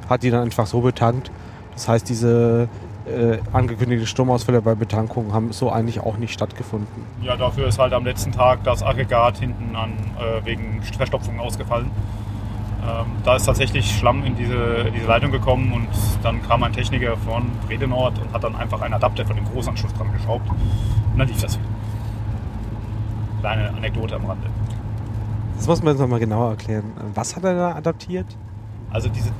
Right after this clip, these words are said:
Speaker 2: die hatten ja so externe Tanks, die mit zwei Leitungen, wie bei einer Ölheizung halt auch, am, an diesen Dieseltanks angeschlossen waren, beziehungsweise Heizöltanks. Und die dünne Leitung, die wir benutzt haben, war tatsächlich bei einem Tank durch, äh, Tankschlamm oder ähnliches zugesetzt. Das heißt, das Aggregat ist dann ausgegangen, weil es keinen Sprit mehr bekommen hat.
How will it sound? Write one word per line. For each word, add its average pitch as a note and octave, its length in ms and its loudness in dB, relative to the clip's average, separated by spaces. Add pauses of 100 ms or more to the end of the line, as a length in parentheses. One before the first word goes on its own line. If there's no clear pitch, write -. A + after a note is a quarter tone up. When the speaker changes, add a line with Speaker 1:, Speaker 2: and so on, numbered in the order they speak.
(320)
Speaker 2:
die A2+ 80 2
hatten B2+ 180 2
ja D3+ 60 4
so C3 200 2
externe B2+ 420 2
Tanks, F3+ 520 2
die C#3+ 140 0
mit C3+ 160 0
zwei A#2 200 2
Leitungen, C#3+ 520 2
wie - 120 0
bei B2 100 6
einer A#2 400 2
Ölheizung C3 440 4
halt G#2 100 2
auch, E3 240 4
am, B2 180 -2 (880)
an - 100 2
diesen A2 200 0
Dieseltanks E3 460 2
angeschlossen D#3 480 2
waren, C#3 220 4
beziehungsweise A2+ 340 2
Heizöltanks. D3 680 2 (480)
Und B2 480 4
die C3 160 -2 (320)
dünne F3 200 4
Leitung, D#3 360 6
die C#3 100 0
wir C3+ 100 0
benutzt C3+ 280 2
haben, D3+ 200 6
war C3+ 120 6
tatsächlich C3 400 -2
bei C3 140 2
einem C#3 200 0
Tank C3+ 360 0
durch, B2+ 260 -2 (400)
äh, C3 200 -2
Tankschlamm C#3 440 0
oder B2+ 120 -4
ähnliches - 360 -4
zugesetzt. - 520 -4
Das A2+ 140 -2
heißt, C3 220 0
das - 40 -4
Aggregat B2 360 -2
ist A2+ 60 -6
dann A2+ 100 -4
ausgegangen, D#3 480 0
weil B2 80 0
es - 100 -4
keinen B2 120 -4
Sprit D3+ 180 -4
mehr D#3+ 100 -2
bekommen D3 300 -4
hat. C#3+ 120 -2